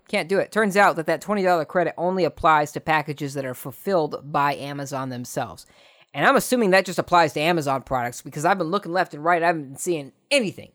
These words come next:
Amazon Choice products don't even qualify necessarily. So, uh, a little frustrated. A little frustrated. Get on the horn with Amazon again. They offer me another twenty dollar credit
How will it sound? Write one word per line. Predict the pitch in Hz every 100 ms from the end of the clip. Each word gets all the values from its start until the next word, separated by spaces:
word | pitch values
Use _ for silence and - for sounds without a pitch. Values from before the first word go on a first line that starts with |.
| -
Amazon | 269 330 262 254 240
Choice | - 302 285
products | - 165 156 139
don't | - 233 233
even | 214 196 165
qualify | 220 214 180 156
necessarily. | 143 139 123 135 95 - _ _ _ _ _ _ _ _ - - _ _ -
So, | - 151 143 143
uh, | 139 135 139 151 _ _ _
a | 226
little | 247
frustrated. | - 190 - 139 107
A | - - -
little | 196
frustrated. | - 170 143 135 127 - _ -
Get | 190
on | 190
the | 160
horn | 175 180
with | 175
Amazon | 175 175 170
again. | 165 170 160
They |
offer | 165 165 170
me |
another | 170 190 170
twenty | - 196 190
dollar | 180 165
credit | 156 165 160